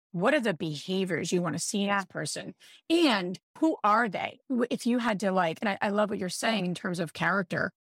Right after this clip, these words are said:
Speaker 1: values, you know, those, those are the kind of things, spending that time up front makes a difference. And to
Speaker 2: Yeah.
Speaker 1: your point, it's like we all go out and say, "What's our perfect deal?" Well, if you don't have a clear deal criteria, any
Speaker 2: Yeah.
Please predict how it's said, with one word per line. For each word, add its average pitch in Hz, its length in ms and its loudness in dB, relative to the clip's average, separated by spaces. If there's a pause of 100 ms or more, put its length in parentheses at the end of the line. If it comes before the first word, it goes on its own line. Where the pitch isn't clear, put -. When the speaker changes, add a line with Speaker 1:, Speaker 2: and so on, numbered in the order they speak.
(320)
Speaker 1:
values, 180 800 0
you 208 140 -2
know, 180 160 2
those, 208 260 0 (140)
those 240 180 0
are 262 40 -4
the 233 100 -2
kind 190 240 -4
of 170 80 -8
things, 175 260 -2
spending 226 360 4
that 180 200 0
time 190 300 -2
up - 120 -8
front 180 320 -2 (240)
makes 269 200 -2
a 330 40 0
difference. - 640 -4 (300)
And 214 100 0
to 294 60 4
Speaker 2:
Yeah. 339 80 2
Speaker 1:
your 330 120 0
point, 185 380 -2 (300)
it's 254 120 0
like 277 180 4 (200)
we 240 140 2
all 269 160 4
go 247 140 4
out 233 240 4
and 208 140 0
say, 208 220 0
"What's 214 220 -4
our 202 120 2
perfect - 460 -2
deal?" - 480 -2
Well, 208 80 -2
if 180 100 -6
you 226 60 0
don't 220 120 0
have 214 120 -2
a 185 40 -12
clear 226 440 -2
deal 208 300 0
criteria, 151 680 -2 (340)
any 220 280 2
Speaker 2:
Yeah. 220 60 0